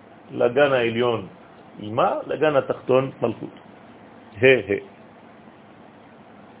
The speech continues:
ואתה מפרש את עניין האילן, כן? אמר אילנה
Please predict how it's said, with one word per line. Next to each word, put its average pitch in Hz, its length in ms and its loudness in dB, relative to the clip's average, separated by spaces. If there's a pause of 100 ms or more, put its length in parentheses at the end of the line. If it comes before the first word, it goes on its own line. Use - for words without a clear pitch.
(2250)
ואתה 113 320 8
מפרש 170 560 2
את 156 160 -2
עניין 147 360 -2
האילן, 107 500 0 (520)
כן? 170 160 0 (340)
אמר 127 420 4
אילנה 123 480 4